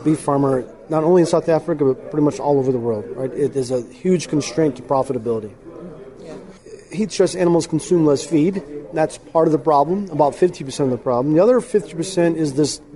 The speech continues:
Speaker 1: heat stress-induced leaky gut. And that leaky gut is caused by a variety of issues, reduced blood flow to the gut, and we're also starting to understand that emotional stress, so psychological stress, causes,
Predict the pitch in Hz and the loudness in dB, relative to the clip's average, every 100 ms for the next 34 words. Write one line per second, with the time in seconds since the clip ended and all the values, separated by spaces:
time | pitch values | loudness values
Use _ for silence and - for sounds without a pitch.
0 | - 131 180 - 165 147 143 131 143 - | -18 -6 -6 0 2 2 0 0 0 0
1 | 147 135 123 107 113 110 - - - - | -10 -10 -8 -6 -4 -6 -12 -20 -18 -18
2 | - - 151 185 196 190 208 190 160 185 | -18 -6 2 2 2 0 0 0 4 4
3 | 170 147 170 160 143 151 151 139 139 143 | 4 -2 2 2 2 2 4 4 4 4
4 | 165 156 156 - 190 185 151 151 151 - | 4 4 2 0 -2 -2 0 2 2 2
5 | 160 151 - 160 151 147 143 160 170 - | 0 2 4 4 4 2 4 2 0 -6
6 | - 127 147 143 143 135 - - - - | -12 -10 -6 -2 -2 -4 -8 -12 -16 -16
7 | - 180 202 202 208 196 185 180 170 - | 0 2 2 0 0 4 4 4 2 2
8 | 175 165 151 151 175 185 170 139 - 123 | 4 4 4 6 4 4 2 0 0 -2
9 | 117 - - 139 - 156 147 151 151 - | -2 -10 -12 -10 -4 -2 0 0 0 -4
10 | 127 - 120 - - 135 120 117 | -4 -2 -2 -2 -2 -2 -2 -6